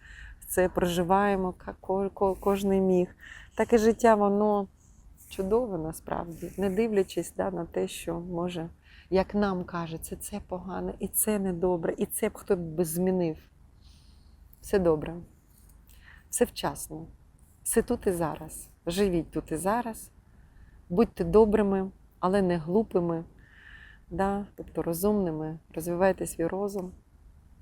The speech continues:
Я дякую всім за увагу. Ми закінчили, е, розділ «П'ять видів йог», але в нас наука дихання. І продовжуємо наше читання про дихання. Що ж це таке? Що це за наука така?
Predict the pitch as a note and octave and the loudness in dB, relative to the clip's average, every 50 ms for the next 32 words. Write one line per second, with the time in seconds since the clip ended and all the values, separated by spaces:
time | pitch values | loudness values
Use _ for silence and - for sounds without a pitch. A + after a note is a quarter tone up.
0 | - - E3+ F3+ G3 F3+ F#3 F#3+ F3+ - - E3+ E3+ - - E3+ E3+ E3 F3+ F3 | -14 -4 0 0 2 4 4 4 4 2 -2 -8 -10 -8 -6 -6 -4 -2 0 0
1 | F3 F3+ G3 G#3 G#3+ G3+ F#3+ F3+ G3 F#3+ F#3+ G3 - - - G#3+ G3 F#3 - - | 0 0 0 -2 0 0 2 4 6 8 8 6 6 4 4 4 4 4 4 4
2 | G3 F#3 F3+ F3 E3+ - - - D#3+ E3 E3 E3 D#3+ E3 D#3+ - - - - - | 6 8 8 6 4 2 0 -2 0 2 4 4 4 4 2 0 -4 -12 -14 -16
3 | - - - - - F3 F3 F3+ F#3+ G3 G#3 F#3 E3+ E3 F#3 F3 E3+ D#3+ - _ | -18 -18 -18 -14 -4 -2 2 4 6 6 4 4 4 4 4 4 4 2 -2 _
4 | - - - - - _ - - F#3+ F3+ F3 - - - F#3 E3+ D#3 F3 E3+ - | -20 -20 -20 -20 -20 _ -6 -2 0 0 0 -2 -2 -2 -2 0 0 -2 -2 2
5 | - G#3+ C4 C4 - - F3 F3 F3 F3+ E3+ F3 F3 F3 F3+ F3 - - F3+ F3+ | 2 2 4 2 2 4 4 6 6 6 6 6 4 4 4 2 2 2 2 4
6 | F#3 F#3+ F3+ - F#3 F3 E3+ F3 F#3 - - G3 G3+ G#3 G3+ F#3 E3 D#3 D3+ D#3 | 4 4 2 2 0 0 2 0 -2 -2 -2 -2 0 0 0 0 0 -2 -4 -6
7 | D#3+ - - - - - - - - - - - - - E3 E3+ E3 - - F3+ | -8 -12 -20 -20 -20 -20 -20 -20 -20 -20 -20 -20 -4 0 2 2 2 2 2 2
8 | F3 F3 F3 F3 E3+ E3+ F3 E3 D#3+ D#3+ E3 D#3+ E3 - - D#3 - - - - | 4 6 6 4 4 4 2 2 2 2 2 0 0 -2 -4 -8 -8 -6 0 0
9 | G#3 G#3 - G3+ F#3+ F3+ F3 F3 - - D#3+ E3 E3 E3+ F#3+ - - - E3 D#3 | 0 0 0 -2 0 0 -2 -2 -2 0 2 4 4 4 0 -4 -6 -6 2 6
10 | F3+ G3+ G3 - - D#3+ D3+ D3+ D3 D3 D3+ D3+ - - - G#3 G3+ - - - | 6 6 6 4 -2 -2 -2 -2 -2 -4 -4 -6 -8 -6 -4 -4 -4 -4 -8 -8
11 | - - F3 F3+ F3+ - - - _ - D#3 - - - F3+ E3+ E3 - - _ | -2 0 0 0 0 -4 -10 -18 _ -10 -10 -6 0 2 4 4 2 0 -6 _
12 | - - - G3+ - - F3 F3 E3+ E3+ E3 D#3+ E3+ F3+ F3 - - - - D#3 | -20 -14 -12 -12 -8 -4 -2 0 0 2 2 2 2 2 0 -2 -6 -6 -6 -6
13 | - - D3+ D3+ | -2 -2 -2 -2